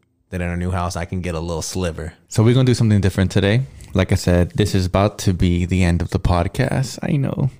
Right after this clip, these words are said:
Speaker 2: I know. I know. But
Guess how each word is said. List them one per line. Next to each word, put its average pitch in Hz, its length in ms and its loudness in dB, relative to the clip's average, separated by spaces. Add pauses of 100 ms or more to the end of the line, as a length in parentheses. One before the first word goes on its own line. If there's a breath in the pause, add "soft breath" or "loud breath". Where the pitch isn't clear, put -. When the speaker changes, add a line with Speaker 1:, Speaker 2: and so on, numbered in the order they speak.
(220)
Speaker 2:
I 110 140 -4
know. 92 280 -6 (520)
I 82 60 -10
know. - 160 -8 (1600 loud breath)
But 135 380 0